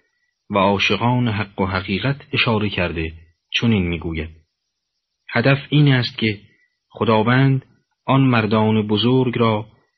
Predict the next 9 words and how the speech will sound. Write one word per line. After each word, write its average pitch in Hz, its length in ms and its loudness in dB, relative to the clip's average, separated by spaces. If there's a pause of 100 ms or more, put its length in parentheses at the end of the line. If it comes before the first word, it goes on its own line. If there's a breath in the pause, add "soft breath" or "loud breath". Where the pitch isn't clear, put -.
(220)
به 104 80 -2
بهتر 110 500 0
از 143 200 0
آنچه 107 320 -2
انجام 98 600 0
داده 95 360 0
اند 101 360 -2 (300)
پاداش 95 580 -2
دهد 87 220 -8